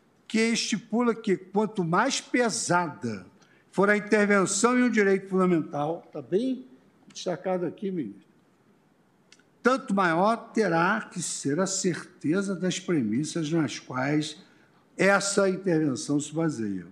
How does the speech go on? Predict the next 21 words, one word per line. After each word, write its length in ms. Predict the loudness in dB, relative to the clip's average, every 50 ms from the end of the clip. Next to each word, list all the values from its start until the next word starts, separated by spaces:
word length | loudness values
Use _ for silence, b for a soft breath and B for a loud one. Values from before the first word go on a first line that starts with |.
| -20 _
que 240 | -4 -2 0 2 2
é 40 | 2
a 60 | 2
lição 640 | 0 0 0 -2 -6 -4 -4 -2 0 0 0 0 -2 -6 -14 -20 b b b b b b b b b b b b b b _
do 100 | -4 -4
professor 1040 | -4 -2 -2 -2 -2 0 -2 -2 -2 -6 -6 -6 -4 -2 -2 -2 -2 -4 -4 -8 -12 -8
Roberto 580 | -4 -4 -4 -4 -4 -4 -4 -4 -6 -6 -4
Alexi, 640 | -4 -2 -2 -2 -2 -4 -4 -6 -8 -10 -12 -12 -12
ou 40 | -14 -12
Alexi, 580 | -12 -14 -12 -12 -10 -10 -10 -8 -6 -6 -6
como 420 | -8 -10 -12 -10 -10 -10 -8 -8 -8
uns 100 | -10 -12
preferem, 760 | -14 -14 -16 -16 _ -16 -12 -8 -6 -4 -4 -4 -4 -6 -10 b b b b b b b b b
na 160 | b -2 -2 -2
sua 500 | -4 -6 -6 -4 -2 -2 0 -2 -4 -6
famosa 540 | -8 -10 -8 -8 -6 -4 -4 -2 -2 -2
obra 400 | -2 -2 -2 -4 -4 -4 -4 -6
Teoria 440 | -6 -4 -4 -2 -2 0 0 0 -2
dos 140 | -2 -2 -4
Direitos 400 | 0 0 0 0 0 -2 -4 -6
Fundamentais. 560 | -4 -2 0 0 0 -2 -4 -8 -16 -16 -16